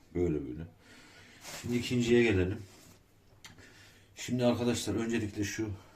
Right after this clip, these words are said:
mide kısmını şöyle bir Hafifçe patlatmadan yarıyorsunuz. Bakın şöyle yardınız. Şuraya kadar geldi.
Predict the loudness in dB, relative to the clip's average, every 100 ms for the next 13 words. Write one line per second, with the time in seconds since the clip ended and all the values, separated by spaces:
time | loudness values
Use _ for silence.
0 | -18 -8 -4 2 4 2 0 -16 -16 -6
1 | -4 -4 0 0 0 -4 -12 -20 -20 -16
2 | -6 -4 -4 -6 -6 -8 -8 -10 -4 -4
3 | -2 -4 -2 -4 -4 -6 -14 -20 -20 -20
4 | -8 -4 -2 -4 -6 -10 -16 -18 -20 -20
5 | _ -20 -20 _ -20 -20 -20 _ -20 -20
6 | -20 -18 -16 -10 -10 -8 -10 -10 -12 -14
7 | -16 -16 -16 -20 -20 -20 -20 _ -20 -20
8 | -20 -20 -20 -18 -8 0 2 2 0 -6
9 | -6 -6 -8